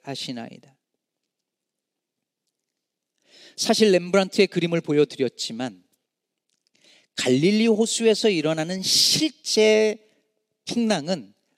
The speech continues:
렘브란트가 그린 그 풍랑과는 거리가 있습니다. 렘브란트는 네덜란드 사람이고, 네덜란드 그, 에, 시대에 자기가 생각한 폭풍을 그렸을 뿐이죠.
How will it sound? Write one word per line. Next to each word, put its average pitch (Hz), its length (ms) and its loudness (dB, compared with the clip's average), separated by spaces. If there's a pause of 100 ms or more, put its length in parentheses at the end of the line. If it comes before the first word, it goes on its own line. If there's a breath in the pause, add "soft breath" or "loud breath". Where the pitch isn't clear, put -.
(140)
렘브란트가 160 1120 -2
그린 165 540 -4 (340)
그 139 140 -2
풍랑과는 156 920 -8 (380)
거리가 113 600 -6 (160)
있습니다. - 440 -8 (160)
렘브란트는 156 680 -4
네덜란드 139 500 0
사람이고, 127 600 -6
네덜란드 151 680 0
그, 156 320 0 (680 loud breath)
에, 139 520 -6 (100)
시대에 160 680 2
자기가 170 540 0
생각한 160 640 -6
폭풍을 143 480 -6
그렸을 127 480 -4
뿐이죠. - 540 -14